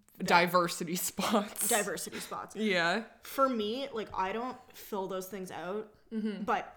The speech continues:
Speaker 1: obviously, like, it's a completely different perspective 'cause, like, race and, like, sexuality are completely different. But
Speaker 2: Mm-hmm.
Speaker 1: I won't because if someone's, like, r-,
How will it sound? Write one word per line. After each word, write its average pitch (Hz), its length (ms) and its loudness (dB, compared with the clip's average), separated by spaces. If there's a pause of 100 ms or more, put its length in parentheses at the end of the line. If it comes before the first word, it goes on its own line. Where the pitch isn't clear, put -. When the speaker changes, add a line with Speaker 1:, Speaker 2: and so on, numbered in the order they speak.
Speaker 1:
obviously, 226 420 2
like, 208 220 0
it's 196 160 -8
a - 20 -8
completely 190 360 -10
different 185 260 -12
perspective 175 460 -12
'cause, 190 120 -8
like, 180 140 -12
race 175 420 -6
and, 196 120 -10
like, 175 120 -10
sexuality 180 640 -4
are 185 60 -4
completely 185 400 -12
different. 233 420 -6 (240)
But 226 160 4
Speaker 2:
Mm-hmm. 202 60 0
Speaker 1:
I 220 160 4
won't 196 440 -2
because 185 800 -4
if 214 220 -2
someone's, 233 340 -4
like, 214 140 -2 (180)
r-, 175 80 -12